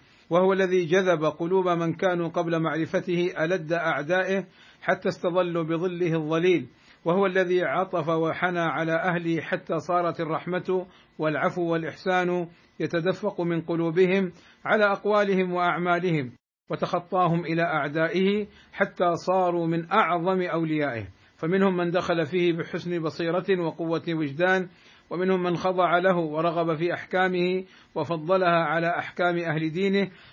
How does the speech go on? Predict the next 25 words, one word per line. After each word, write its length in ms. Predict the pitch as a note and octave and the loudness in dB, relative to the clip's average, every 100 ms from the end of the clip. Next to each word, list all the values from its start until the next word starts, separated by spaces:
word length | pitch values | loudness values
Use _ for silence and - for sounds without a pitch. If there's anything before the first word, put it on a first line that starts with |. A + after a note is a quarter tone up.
| - | -6
لما 400 | F3 F#3+ F#3+ F3 | 2 4 4 2
فيها 540 | E3+ F#3+ F3+ D#3+ E3+ D#3+ | 2 0 0 0 0 0
من 200 | E3 E3 | 0 0
العدل 500 | D#3+ D3 E3 D#3 D3+ | 0 -2 -2 -2 -2
والرحمة." 440 | D3 D3+ - B2+ | -2 -4 -6 -10
انتهى. 460 | C#3+ D3 D3+ A#2 G#2 _ _ _ _ _ _ _ - | -6 -4 -4 -4 -8 _ _ _ _ _ _ _ -6
ونبينا 540 | D#3+ F3+ F#3 A3 G#3 G3 | 0 2 2 2 2 2
الكريم 420 | F#3+ F#3+ G3+ F3+ | 2 2 2 0
صلى 220 | F#3 F3+ | -2 -2
الله 320 | F3 F#3+ F3 | 0 0 0
عليه 300 | D#3+ E3+ D#3 | 0 0 0
وسلم 480 | D#3+ D#3 F3+ E3+ D#3+ | -2 0 -2 0 0
لم 180 | G3 F#3+ | 0 2
يكن 280 | F#3+ F#3+ F3 | 0 0 0
يظلم 460 | F#3+ F3 F3 F3 | 0 0 -2 -2
أحدا، 560 | E3+ F#3+ F3+ D3 B2+ G2+ _ - _ | 0 -2 0 -4 -4 -10 _ -20 _
فعن 260 | - D3+ F3 | -4 -2 0
أبي 240 | F#3+ F#3 | 0 0
هريرة 420 | F3+ F#3 G3 F#3 F3+ | 2 2 2 2 0
رضي 240 | F3 E3+ | 0 0
الله 320 | E3 F3 E3 D#3+ | 0 0 2 2
عنه 380 | F#3 F#3 F#3 | 0 0 0
أن 120 | D#3+ E3 | 0 0
رسول 340 | D#3+ D3 F#3 | -2 -2 -2
الله 380 | E3+ F3 F3+ | 0 0 0